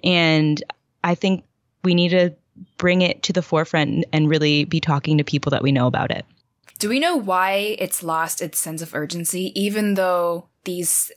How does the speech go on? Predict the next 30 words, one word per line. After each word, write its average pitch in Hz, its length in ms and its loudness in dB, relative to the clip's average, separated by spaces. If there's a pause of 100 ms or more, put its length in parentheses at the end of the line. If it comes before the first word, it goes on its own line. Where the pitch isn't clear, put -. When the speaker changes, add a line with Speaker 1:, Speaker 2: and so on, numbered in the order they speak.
Speaker 2:
uh, 156 340 -2
like, 151 220 -6
natural 151 320 -8
disasters 226 920 -2
and 160 360 -4 (360)
all 180 140 2
of 180 40 -2
these 180 220 -2
numbers 190 500 0
are 170 440 -2 (180)
continually 208 600 -2
getting 175 340 -4
worse 175 320 -2
and 165 100 -6
we 160 100 -6
know 160 260 -2
<laughs> - 0 -
that 196 200 -4
it's - 300 -4 (340)
getting 180 300 -4
worse? 156 460 -2 (800)
Speaker 1:
It's 233 280 -2
a 220 100 0
couple 226 400 0
of 156 80 0
things. - 400 -4
And 208 240 2
one 226 220 4
is 262 200 2
that 165 520 2